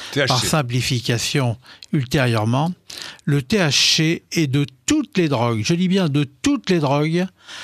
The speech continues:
Speaker 2: la seule à se stocker très durablement dans l'organisme. Un joint, c'est une semaine dans la tête,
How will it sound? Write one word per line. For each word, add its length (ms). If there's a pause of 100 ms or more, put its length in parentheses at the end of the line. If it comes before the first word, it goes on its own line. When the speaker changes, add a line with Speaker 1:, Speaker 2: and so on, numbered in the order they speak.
(180)
Speaker 2:
la 200
seule 460
à 80
se 220
stocker 720
très 500
durablement 720
dans 140
l'organisme. 840 (600)
Un 240
joint, 500 (260)
c'est 300
une 160
semaine 460
dans 120
la 140
tête, 460